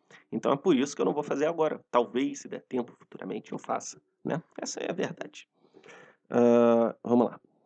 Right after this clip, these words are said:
Quando estou empacado de manhã e não sei o que escrever no diário, modifico a lista de prós e contras.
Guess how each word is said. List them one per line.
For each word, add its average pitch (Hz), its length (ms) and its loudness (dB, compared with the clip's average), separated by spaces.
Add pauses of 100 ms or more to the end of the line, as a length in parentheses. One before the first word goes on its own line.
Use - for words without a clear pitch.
(340)
Quando 190 160 4
estou 123 320 0
empacado 117 440 -2
de 127 80 -6
manhã 165 280 0 (100)
e 165 40 -6
não 147 140 2
sei 117 220 -6
o 107 40 -10
que - 60 -18
escrever 113 400 -4
no 135 80 -4
diário, 151 300 -2
modifico 156 420 -8
a - 20 0
lista 131 260 -6
de - 100 -10
prós 123 280 -2
e - 40 -18
contras. - 400 -16